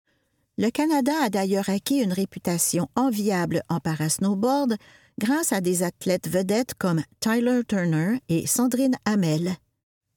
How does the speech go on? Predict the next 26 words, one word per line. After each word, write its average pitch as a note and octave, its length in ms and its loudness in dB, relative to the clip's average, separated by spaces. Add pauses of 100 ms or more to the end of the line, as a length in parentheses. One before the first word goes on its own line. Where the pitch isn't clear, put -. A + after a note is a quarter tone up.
(420)
À A3 60 2
moins C4 240 2
de G#3+ 120 0
six D#4 260 0
mois A#3 400 2
avant G#3 300 2
les A#3 140 2
Jeux F#3 180 -2
paralympiques E3+ 680 -2
d'hiver G3 480 0
de D#3+ 100 0
Milano A3 460 2
Cortina F#3+ 580 -2
deux F#3 140 -2
mille G#3 200 0
vingt-six, E3 580 -2 (480)
découvrez A3+ 640 0
tout F4 200 -2
sur G#3+ 200 -2
le D#3+ 120 2
parasnowboard G#3+ 880 0 (120)
et F3 100 0
préparez-vous C4+ 840 0
à D3+ 260 -2
encourager C4+ 600 0
l'équipe B3 320 -2